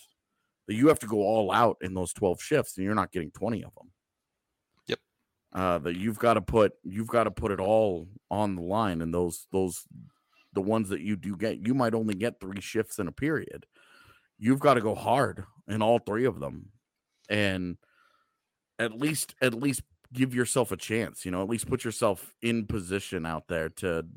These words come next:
Speaker 1: to be a different, uh, a different kind of player, you know, a, a,
Speaker 2: Well,
Speaker 1: a
Speaker 2: and
Speaker 1: guy that makes an impact.
Speaker 2: and
Speaker 1: You can't drift and, like,
Speaker 2: would,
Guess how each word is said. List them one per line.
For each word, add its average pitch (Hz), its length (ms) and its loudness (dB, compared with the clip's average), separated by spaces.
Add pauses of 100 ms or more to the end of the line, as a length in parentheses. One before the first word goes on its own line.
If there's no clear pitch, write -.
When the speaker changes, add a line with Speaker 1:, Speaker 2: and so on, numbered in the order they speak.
(200)
Speaker 1:
to 95 100 -10
be 92 220 -6
a 90 40 -2
different, 87 560 -4 (1600)
uh, 67 140 -10 (460)
a 110 80 -2
different 110 400 -2
kind 101 320 -2
of 85 140 -8
player, 95 600 0
you 90 140 -4
know, 90 180 2
a, 92 160 2
a, 90 300 2 (560)
Speaker 2:
Well, 151 160 8
Speaker 1:
a 123 40 8
Speaker 2:
and 107 200 0
Speaker 1:
guy 120 160 6
that 127 160 4
makes 113 200 -2
an 101 80 -4
impact. - 560 -6 (460)
Speaker 2:
and 151 140 -2
Speaker 1:
You 143 80 0
can't 123 340 2
drift 110 480 0
and, 92 240 -8
like, 90 260 -6
Speaker 2:
would, 170 140 0